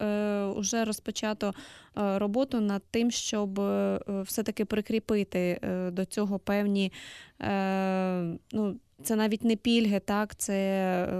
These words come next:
обов'язок наш, е, якимось чином допомогти цим, е, дітям.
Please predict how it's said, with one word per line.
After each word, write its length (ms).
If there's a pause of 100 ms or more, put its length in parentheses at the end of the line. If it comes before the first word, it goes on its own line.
обов'язок 840
наш, 440
е, 440
якимось 440
чином 300
допомогти 580
цим, 400
е, 400
дітям. 480